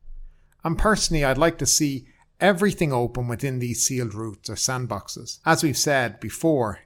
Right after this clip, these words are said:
it looks like this is what the Prime Minister meant by fully reopened, lots of sealed routes around the country. I'm not exactly sure how Bangkok's gonna work in all of this, so we're gonna have to listen up, and hopefully we hear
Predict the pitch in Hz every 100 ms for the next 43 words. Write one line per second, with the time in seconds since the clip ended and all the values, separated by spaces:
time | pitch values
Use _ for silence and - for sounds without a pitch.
0 | - 123 151 185 - 135 120 - 139 139
1 | 117 - - _ 131 120 - 120 117 107
2 | - 127 127 143 131 - 117 117 113 -
3 | 117 113 - - 131 123 117 110 113 139
4 | 131 120 107 98 _ - - - 127 127
5 | 131 127 - 139 123 113 139 143 - 117
6 | 110 110 107 - 143 - 123 110 - -
7 | - - 151 156 202 214 143 170 170 180
8 | 139 170 139 139 113 139 175 - 120 -
9 | - 113 107 101 - 104 98 95 110 113
10 | - - - - 143 147 160 143 - 147
11 | 131 139 135 139 143 131 127 - 123 120
12 | 113 151 151 - 123 117 117 113 143 135
13 | 123 113